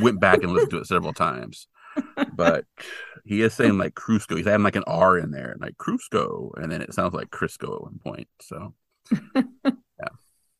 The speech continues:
Speaker 2: The ruined Inca fortress of Sacsayhuaman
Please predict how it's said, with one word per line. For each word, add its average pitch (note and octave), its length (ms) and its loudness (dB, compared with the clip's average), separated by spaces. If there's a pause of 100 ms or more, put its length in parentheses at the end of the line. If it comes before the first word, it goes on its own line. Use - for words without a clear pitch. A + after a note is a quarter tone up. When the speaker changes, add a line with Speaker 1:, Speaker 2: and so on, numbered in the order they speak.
(520)
Speaker 2:
The D#3 140 0
ruined A#3+ 560 6
Inca A#3 300 4
fortress A3+ 720 4
of F3 100 -2
Sacsayhuaman G#3 1120 2